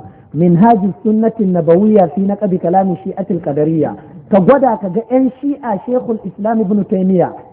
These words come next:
ya ta kawo wuraren da suka yi kama da Kiristoci da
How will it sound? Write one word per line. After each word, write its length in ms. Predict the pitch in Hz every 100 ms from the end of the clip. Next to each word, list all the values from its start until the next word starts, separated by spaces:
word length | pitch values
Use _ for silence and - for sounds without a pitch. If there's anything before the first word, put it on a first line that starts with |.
| -
ya 160 | 170 220
ta 120 | 240
kawo 320 | - 233 240 247 254
wuraren 340 | 208 214 196
da 100 | 165
suka 200 | 220 220
yi 60 | 196
kama 300 | - 165 202
da 80 | 170
Kiristoci 600 | - 190 185 214 202 220
da 80 | 175